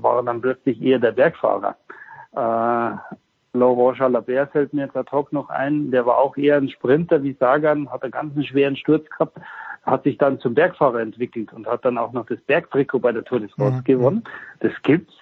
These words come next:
Speaker 1: solche Transformationen. Aber, äh, das Größte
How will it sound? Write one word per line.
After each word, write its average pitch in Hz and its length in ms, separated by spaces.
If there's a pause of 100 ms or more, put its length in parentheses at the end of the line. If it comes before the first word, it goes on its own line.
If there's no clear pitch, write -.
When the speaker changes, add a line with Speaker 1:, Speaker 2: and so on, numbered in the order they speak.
(260)
Speaker 1:
solche 156 240
Transformationen. 147 1040 (480)
Aber, 156 1300 (260)
äh, 160 160 (560)
das 139 140 (460)
Größte 190 680